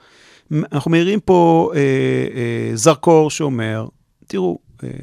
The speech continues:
פאונדר הוא, אה, ישות מאוד מאוד חשובה. היא באמת, אה,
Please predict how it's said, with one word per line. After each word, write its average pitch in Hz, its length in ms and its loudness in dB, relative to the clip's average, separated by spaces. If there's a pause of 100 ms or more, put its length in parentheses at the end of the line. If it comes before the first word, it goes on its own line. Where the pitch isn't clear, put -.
(280)
פאונדר 156 420 -2
הוא, 110 840 -10 (120)
אה, 101 260 -12
ישות 131 520 0
מאוד 123 260 -6
מאוד 104 240 -12
חשובה. 98 380 -14 (1000)
היא 120 240 -6
באמת, 135 720 -2
אה, 120 60 -4